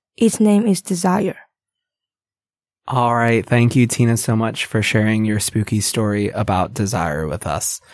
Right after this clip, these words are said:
Speaker 2: And I hope, listeners, that you are properly spooked as well. I would also like to invite our listeners, especially our writers, to participate in our next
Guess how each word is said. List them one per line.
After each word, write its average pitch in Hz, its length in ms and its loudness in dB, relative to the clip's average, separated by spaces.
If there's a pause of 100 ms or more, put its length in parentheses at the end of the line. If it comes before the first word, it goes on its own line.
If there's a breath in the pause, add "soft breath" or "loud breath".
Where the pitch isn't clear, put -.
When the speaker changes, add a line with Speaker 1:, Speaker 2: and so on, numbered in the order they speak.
(200 soft breath)
Speaker 2:
And 107 100 -4
I 98 100 -2
hope, 95 300 -4 (140)
listeners, 101 580 -2
that 92 160 -4
you 101 200 0
are 90 160 -2
properly 92 500 -4
spooked - 580 -8
as 104 200 -4
well. 82 360 -6 (640 loud breath)
I 101 200 0
would 98 200 2
also 107 380 2
like 104 380 -4
to 104 380 -2
invite 101 580 0
our 95 540 0 (120)
listeners, 101 580 0
especially - 540 -2
our 95 240 -2
writers, 95 600 -2 (300 loud breath)
to 101 220 2
participate 104 720 0
in 101 300 -2
our 98 300 -2
next 104 560 -4